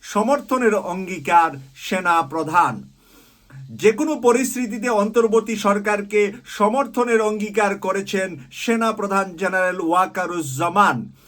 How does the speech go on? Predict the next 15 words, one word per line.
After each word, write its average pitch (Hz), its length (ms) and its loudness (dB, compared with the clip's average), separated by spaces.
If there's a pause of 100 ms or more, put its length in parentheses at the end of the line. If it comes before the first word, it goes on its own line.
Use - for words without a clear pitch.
(140)
আগামী 214 380 0
আঠারো 233 480 0
মাসের 247 300 0
মধ্যে 214 280 -2
যাতে 208 280 -2
নির্বাচন 220 580 -2
হতে 220 260 0
পারে, 170 360 -2 (120)
সেজন্য 226 500 -2
গুরুত্বপূর্ণ 254 840 -6
সংস্কারগুলো 220 840 -2
সম্পন্ন 220 600 -4
করতে 208 500 -2 (160)
সরকারকে 233 760 0
সমর্থনে 202 720 -4